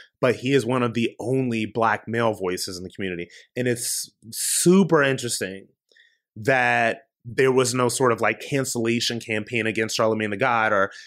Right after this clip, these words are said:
"Oh, Charlemagne the God's a Republican," or anything like this after this. I think, honestly, that people are starting to get fed up.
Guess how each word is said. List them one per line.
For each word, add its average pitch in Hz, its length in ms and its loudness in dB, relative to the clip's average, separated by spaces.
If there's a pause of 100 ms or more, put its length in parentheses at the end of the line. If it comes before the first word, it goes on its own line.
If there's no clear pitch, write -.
(100)
"Oh, 131 120 2
Charlemagne 117 380 0
the 120 60 -2
God's 117 240 2
a 117 40 0
Republican," 139 560 2
or 131 60 2
anything 131 360 -2
like 120 180 0
this 123 200 2
after 120 340 -2
this. 104 280 -2 (340)
I 165 180 2
think, 143 560 -2
honestly, 147 760 2 (520)
that 127 240 2
people 135 420 -2
are 120 80 2
starting 113 500 0
to 120 120 -4
get 104 240 -4
fed 104 240 0
up. 87 300 -6